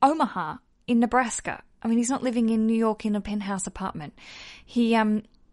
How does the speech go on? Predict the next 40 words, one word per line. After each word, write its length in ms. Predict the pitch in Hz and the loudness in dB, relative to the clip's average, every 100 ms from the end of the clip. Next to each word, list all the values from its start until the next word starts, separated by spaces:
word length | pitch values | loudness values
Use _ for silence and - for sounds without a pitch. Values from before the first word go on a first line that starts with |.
| _ | _
purchased 400 | - 262 - 247 | 0 0 2 -2
the 80 | - | -4
home 320 | 180 240 226 | 0 4 4
that 100 | 190 | 2
he's 180 | 214 202 | -2 -2
living 280 | 220 202 180 | -2 0 -2
in 260 | 165 170 - | -2 -6 -2
over 180 | 202 202 | -2 -2
fifty 360 | - 208 - 202 | -4 -6 -4 -4
years 260 | 202 202 | 0 0
ago 380 | 196 180 170 170 | -2 -2 0 -2
for 220 | - 208 | -2 -2
less 240 | 190 208 - | 2 0 0
than 120 | 190 | -4
forty 240 | - 190 | -4 -4
thousand 300 | 185 180 180 | -4 -4 -4
dollars, 260 | 175 160 - | -4 -4 -6
which 160 | 220 - | -4 0
was 140 | 247 | 0
a 40 | |
long, 200 | 233 208 202 - - - - | 2 0 -4 -10 -16 -8 0
lot 100 | 214 | 2
of 60 | |
money 200 | 220 208 | 4 2
back 220 | 202 180 233 | 2 0 2
then, 200 | 214 202 - - | 0 0 -6 -10
but 140 | - | -2
now 240 | 220 220 - - | 0 0 -2 -8
probably 220 | 240 240 233 | -4 0 2
not. 240 | 247 - | 2 -2
He 120 | - - | -10 -10
could 100 | - | -6
probably 200 | 190 208 | -4 -2
live 140 | 202 | -2
wherever 220 | 214 214 | -2 0
he 60 | 226 | 0
wanted. 420 | 180 151 - - - _ _ _ - | -2 -6 -14 -18 -20 _ _ _ -2
So, 380 | 320 277 277 - - - | 4 4 4 -4 -20 -4
rich 260 | 311 349 - | -2 -2 0
people 360 | 208 214 262 | 0 0 -2